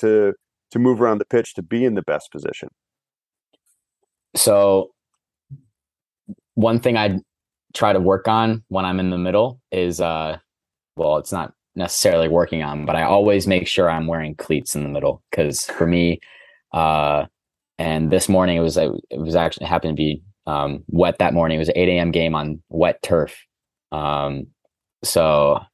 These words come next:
Speaker 2: I made sure I had my cleats on and just focusing on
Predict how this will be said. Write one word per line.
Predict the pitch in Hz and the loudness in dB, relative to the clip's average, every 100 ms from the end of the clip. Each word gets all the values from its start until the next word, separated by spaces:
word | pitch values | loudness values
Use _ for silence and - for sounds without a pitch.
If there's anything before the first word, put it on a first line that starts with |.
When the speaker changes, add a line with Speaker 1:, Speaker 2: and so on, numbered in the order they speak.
| - | -6
Speaker 2:
I | |
made | 82 80 | -4 -2
sure | 90 | 0
I | 80 | 0
had | 85 | 0
my | 80 | -4
cleats | - 85 78 82 | -2 -2 -2 -4
on | 78 76 76 90 _ | -4 -4 -8 -12 _
and | 80 78 76 76 76 - - - | -8 -6 -4 -4 -6 -8 -14 -4
just | 131 - | -2 2
focusing | 131 127 - 107 | 0 2 0 2
on | 95 87 82 80 | 2 0 0 -6